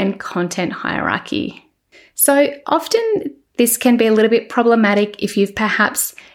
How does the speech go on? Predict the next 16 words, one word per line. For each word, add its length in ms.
done 320
different 320
sections 400
of 120
your 160
homepage 640
at 100
different 320
times 680
and 120
it's 120
a 40
little 160
bit 200
cobbled 380
together. 720